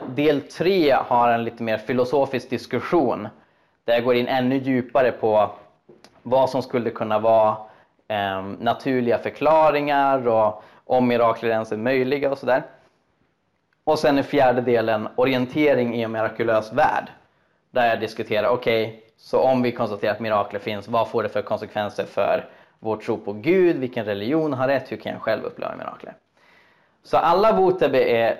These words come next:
samlade på ett ställe. Eh, och det jag gör där, det är att jag, ehm, delger,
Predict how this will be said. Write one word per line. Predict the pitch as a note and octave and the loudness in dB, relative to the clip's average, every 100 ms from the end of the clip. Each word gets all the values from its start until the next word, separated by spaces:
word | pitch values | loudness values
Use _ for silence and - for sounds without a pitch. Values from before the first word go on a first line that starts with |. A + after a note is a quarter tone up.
| - | -6
samlade | - C3+ B2+ C#3 B2+ G#2+ | -2 0 2 0 0 -2
på | - A2+ A2 B2+ | 0 0 0 -2
ett | B2 - | -6 -10
ställe. | - G#2 G2+ D#3 - - - _ _ _ _ | -6 -6 -2 -2 -2 -6 -18 _ _ _ _
Eh, | G#2+ G2 F#2+ - | -4 -2 -2 -2
och | A#2+ | 0
det | C3+ C#3 | 2 2
jag | C3 A#2+ | 4 2
gör | A#2 A#2 G2+ | 2 2 2
där, | F#2+ D#3 C#3+ G#2+ G2+ A#2 | 2 2 2 0 -2 -2
det | B2 | 0
är | A#2 G#2+ G#2 | 2 2 2
att | - G#2 - - | 0 -2 -6 -2
jag, | A#2 G#2 G2+ F#2+ - _ _ - | 2 2 2 -2 -12 _ _ -12
ehm, | G#2+ G2 F#2+ F2+ _ | -8 -6 -8 -12 _
delger, | - B2+ B2+ A2 A#2 C#3+ C#3+ | -10 -2 0 0 0 2 2